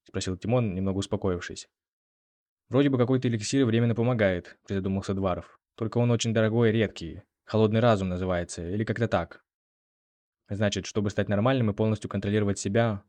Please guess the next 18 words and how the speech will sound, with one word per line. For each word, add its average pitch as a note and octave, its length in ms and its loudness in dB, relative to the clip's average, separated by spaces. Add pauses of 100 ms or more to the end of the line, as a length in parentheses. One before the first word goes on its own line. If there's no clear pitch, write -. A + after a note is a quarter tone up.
(100)
мне G#2 200 2
он G2+ 120 2
нужен». F#2+ 360 -2 (760)
Тимон B2 220 0
уже B2 120 2
не B2+ 100 4
буйствовал, F2+ 480 -2
а F2 60 -6
комфортно A#2 420 -2
так F#2+ 160 -2
лежал G2+ 320 2
в F2+ 40 -4
луже G2+ 220 0
собственной F#2+ 320 -4
крови G2 340 -2
и G2 40 -4
спокойно F#2+ 380 -2
рассуждал. F#2 560 -2